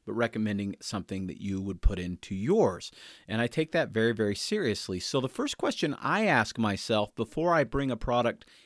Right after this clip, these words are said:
into Vitality Nu-, Nutrition or put it up on vitalitynutrition dot com or talk about it on social media or whatever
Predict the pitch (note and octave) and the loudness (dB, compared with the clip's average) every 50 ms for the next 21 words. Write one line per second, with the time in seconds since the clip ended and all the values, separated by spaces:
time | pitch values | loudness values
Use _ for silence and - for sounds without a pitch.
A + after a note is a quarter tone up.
0 | _ _ - C#3+ D3+ E3+ G3+ G#3 G3 - - F3 D#3 D3+ D3+ D3 C#3+ - - - | _ _ 0 2 2 2 2 2 0 0 2 4 4 6 4 4 2 -2 -8 -20
1 | _ _ _ _ _ - - A#2 A#2 A2 A2+ - - D#3 C#3+ D3 D3 C#3 B2 A#2 | _ _ _ _ _ -2 2 4 4 4 2 2 2 2 4 4 2 2 2 2
2 | G#2 G2+ G2+ G2+ - - - A2 A2+ G#2 - - G#3+ A3 A3 - G#3 G3 F3+ A2 | 0 0 -2 -4 -8 -4 0 0 0 2 6 6 6 6 8 4 2 2 2 0
3 | F2 - - D#3+ D3 D3 C#3 C3+ - B2 G#2+ G2+ F2+ A2 G#2+ G#2+ - - C#3+ C3+ | 2 4 4 4 4 2 0 0 0 -2 -2 -2 0 0 -2 -2 0 0 0 2
4 | C3+ B2+ A#2 A2 G#2 G#2 F#2+ - - A#2+ - - G#2+ F#2+ F#2+ F2 E2+ - - - | 2 2 0 0 0 -2 -2 -2 -4 -4 -2 -2 -2 -2 -2 -4 -4 -6 -8 2
5 | - F3 F3+ F3+ F3+ F3+ F3 - - - - - - - - _ - F#2 - - | 4 6 8 8 6 6 4 0 -6 -14 -20 -20 -20 -20 -18 _ -12 -12 -10 -4
6 | - D3+ D3+ D3 - - C#3 C#3 C3 A#2 G#2+ G#2 G2+ - - A2 F#2+ - G2+ G2+ | 2 4 4 4 4 2 2 2 2 2 2 0 -2 -2 -2 -2 -2 0 0 2
7 | A#2+ D3 E3+ F3 E3+ E3 E3 D#3 - G2+ G2+ G2+ G2 G2+ A2+ C#3 E3+ F3+ D#3+ D3 | 2 2 4 4 4 4 4 4 2 2 2 2 0 2 4 6 8 8 8 8
8 | D3 C#3+ G#2 G2 E2 - | 8 6 4 0 -4 -8